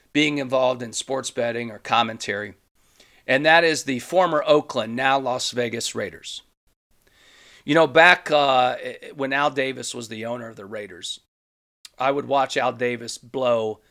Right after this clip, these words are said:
draft pick after draft pick after draft pick. And I thought, you know, at what point is this guy gonna learn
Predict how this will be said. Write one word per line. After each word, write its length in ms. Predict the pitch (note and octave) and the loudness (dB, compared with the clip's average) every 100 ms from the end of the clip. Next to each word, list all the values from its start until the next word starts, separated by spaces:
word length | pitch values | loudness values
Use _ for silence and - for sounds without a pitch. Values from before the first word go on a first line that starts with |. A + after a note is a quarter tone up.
| _ _ _ | _ _ _
draft 380 | C#3 C3+ C#3 - | 2 2 2 0
pick 420 | C#3 C3 - _ _ _ - | 0 0 -6 _ _ _ -4
after 240 | A#2 B2 | -4 -4
draft 400 | A#2 B2+ C3+ - | -6 -2 -4 -4
pick 320 | C#3 B2 - _ _ _ - | 0 0 -2 _ _ _ -4
after 240 | A#2+ - | -4 -4
draft 400 | A#2 C#3 C3 - | -2 -2 -2 -6
pick. 200 | - - _ _ _ _ _ _ _ _ _ _ _ | -14 -14 _ _ _ _ _ _ _ _ _ _ _
And 140 | C3+ C#3+ | 0 0
I 80 | |
thought, 300 | C#3+ D#3 C3 | 0 0 0
you 60 | C#3 | 0
know, 80 | B2+ | -2
at 120 | B2 | 2
what 240 | F3+ C4 | 2 2
point 280 | - F3 E3 | 0 -4 -4
is 140 | C3 B2+ | -4 -6
this 180 | D3 | -6
guy 260 | - C3 B2 | -2 -2 -2
gonna 240 | A#2 A2 | -4 -8
learn 560 | G#2 A2+ B2 F#2+ F2+ | -6 -2 -2 -2 -12